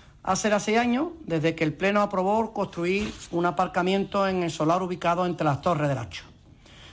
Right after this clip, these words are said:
En dos mil veinte, supuestamente, empezaron las obras, pero hoy en día todo sigue igual.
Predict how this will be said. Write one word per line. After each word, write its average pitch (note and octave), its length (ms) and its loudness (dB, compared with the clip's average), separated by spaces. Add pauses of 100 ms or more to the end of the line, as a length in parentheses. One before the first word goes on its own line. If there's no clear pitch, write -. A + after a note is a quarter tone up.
(120)
En E3+ 160 2
dos F#3 80 4
mil A3 180 2
veinte, B3 400 2 (180)
supuestamente, G3 840 0
empezaron F3 480 0
las G3+ 80 2
obras, B3+ 340 2 (500)
pero D#3+ 200 0
hoy G3+ 100 -2
en G3 120 -4
día G#3 200 0
todo F3 220 -4
sigue E3+ 180 -4
igual. G3+ 340 0